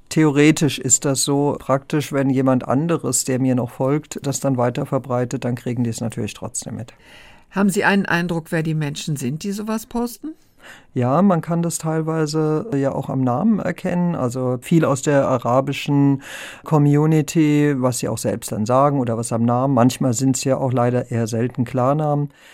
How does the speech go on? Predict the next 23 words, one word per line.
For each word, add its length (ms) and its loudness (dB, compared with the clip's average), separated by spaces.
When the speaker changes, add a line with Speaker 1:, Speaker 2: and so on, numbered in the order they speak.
Speaker 1:
Da 120 2
kann 160 -2
man 140 4
das 180 -2
erkennen, 400 0
aber 340 4
auch 280 2
aus 240 0
dem 160 -2
ganz 340 0
normalen, 640 4
in 140 2
Anführungszeichen, 800 -2
linken 400 2
oder 400 2
rechten 400 -2
Spektrum. 720 -2
Also 540 0
wenn 200 0
jemand 720 2
Flotter 460 2
Hitler 500 2
heißt, 420 -2